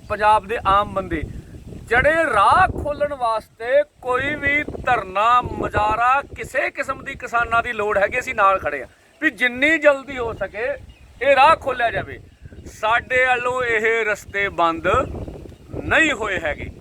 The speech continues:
ਜਿਹੜਾ ਇਹ ਕੂੜ ਪ੍ਰਚਾਰ ਕੀਤਾ ਜਾ ਰਿਹਾ ਹੈਗਾ, ਰਸਤੇ ਤਾਂ ਕੇਂਦਰ ਨੇ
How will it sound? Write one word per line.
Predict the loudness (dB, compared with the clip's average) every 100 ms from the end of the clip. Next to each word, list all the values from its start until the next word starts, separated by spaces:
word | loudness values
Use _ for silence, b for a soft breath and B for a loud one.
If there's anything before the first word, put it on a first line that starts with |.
| -16 -4
ਜਿਹੜਾ | 2 2
ਇਹ | 2
ਕੂੜ | -2 -8 -10
ਪ੍ਰਚਾਰ | -6 -4 0 0
ਕੀਤਾ | 0 -8 0 2 4
ਜਾ | 4 4
ਰਿਹਾ | 2
ਹੈਗਾ, | 0 2
ਰਸਤੇ | 4 2 0 -4
ਤਾਂ | 2 2
ਕੇਂਦਰ | 0 -4 -6 -4 -6 -4
ਨੇ | -2 -2